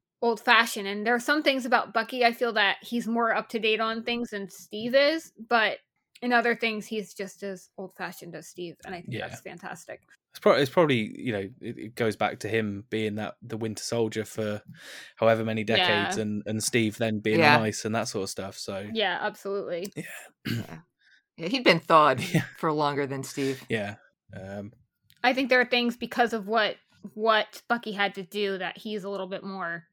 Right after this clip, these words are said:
Speaker 1: little more up to date than Steve is.
Speaker 2: But yeah, my, my brain just keeps taking me back to that scene with him and Yori in the hallway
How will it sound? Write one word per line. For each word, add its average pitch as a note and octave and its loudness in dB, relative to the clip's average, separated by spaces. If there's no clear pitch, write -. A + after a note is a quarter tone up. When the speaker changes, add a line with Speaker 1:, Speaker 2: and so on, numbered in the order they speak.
Speaker 1:
little G3+ -6
more F#3+ -2
up - -6
to - -14
date F3 -6
than F3 -14
Steve E3+ -14
is. D#3+ -14
Speaker 2:
But B2+ 6
yeah, B2+ 8
my, C#3 8
my D#3+ 8
brain D3 8
just C3+ 6
keeps A#2+ 4
taking A#2+ 4
me A2+ 4
back G#2+ 2
to A#2+ -2
that F#2 2
scene A2+ 2
with G#2+ 2
him A2 4
and G#2 0
Yori A2 6
in A2 0
the G#2+ 0
hallway A2 4